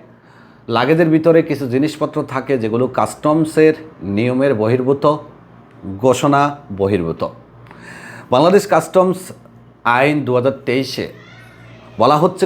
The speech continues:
কোনো ব্যক্তি যদি লাগেজ নিয়ে ভুল তথ্য দেয়, তাহলে তাকে এক লক্ষ টাকা জরিমানা করা হবে এবং লাগেজের মধ্যে যদি ঘোষণা বহির্ভূত কোনো জিনিসপত্র থাকে, তাহলে পঞ্চাশ হাজার টাকা জরিমানা করা হবে।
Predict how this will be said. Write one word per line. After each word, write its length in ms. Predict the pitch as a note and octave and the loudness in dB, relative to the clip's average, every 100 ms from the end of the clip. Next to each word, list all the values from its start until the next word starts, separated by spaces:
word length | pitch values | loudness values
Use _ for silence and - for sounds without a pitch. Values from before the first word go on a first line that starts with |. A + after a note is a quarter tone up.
| D#3+ | 0
কোনো 120 | F3 E3+ | 0 0
ব্যক্তি 280 | D#3+ - G3+ | -2 -4 0
যদি 120 | G3+ G3 C#3 | 2 4 4
লাগেজ 340 | C#3 D#3+ F#3+ - - - - - A2 | 2 2 0 -4 -20 -20 -20 -12 -4
নিয়ে 200 | C3 B2+ C3+ B2+ | 0 0 0 0
ভুল 140 | F3 F3 | 0 2
তথ্য 220 | E3 E3 - E3 | 0 0 -2 2
দেয়, 180 | D3 D3+ D3 | 4 4 2
তাহলে 200 | B2+ C3+ C3 | 2 2 -2
তাকে 160 | A#2+ C3+ | -2 -2
এক 80 | B2+ C#3 | -2 -2
লক্ষ 220 | D3 - - D#3 | -2 -2 -2 0
টাকা 180 | B2+ C#3+ C3+ A#2 | 0 4 2 4
জরিমানা 360 | A#2+ A#2 A2 G#2+ | 2 2 -2 -2
করা 120 | G2 F2+ | -2 -2
হবে 160 | D2 C2 - - - - - - - - - - - - - A#2 | -4 -8 -18 -20 -20 -20 -20 -20 -20 -20 -20 -20 -18 -20 -4 0
এবং 160 | C3+ B2+ D#2+ - - - A#2+ A2+ | 4 2 0 -14 -20 -14 -2 0
লাগেজের 380 | B2 D#3 F3+ E3 | 2 4 4 4
মধ্যে 200 | E3 F3+ F#3 | 2 2 0
যদি 160 | F#3 F#3 D#3 | 2 2 2
ঘোষণা 280 | D3 E3+ E3+ | 0 0 0
বহির্ভূত 440 | D3+ D#3+ E3+ F3 E3+ F3 | 2 2 2 0 -2 0
কোনো 120 | D#3 C3+ | 0 0
জিনিসপত্র 440 | C3+ C#3+ - C#3+ C#3+ C3+ | -2 -2 -6 -6 -6 -4
থাকে, 200 | B2+ C#3 B2 | -4 -4 0
তাহলে 220 | G#2+ A#2+ A#2+ | 0 0 -2
পঞ্চাশ 480 | C3 C#3 C#3+ D3+ D3+ - | -4 -4 -4 -2 -4 -2
হাজার 220 | A2 A2+ - | -4 -4 -4
টাকা 200 | G#2+ G2 A2 G2+ | -6 -2 -4 -2
জরিমানা 340 | F#2+ F2+ F2+ F2 | -4 -4 -4 -4
করা 120 | F#2 D#2+ | -4 -4
হবে। 160 | D2+ | -6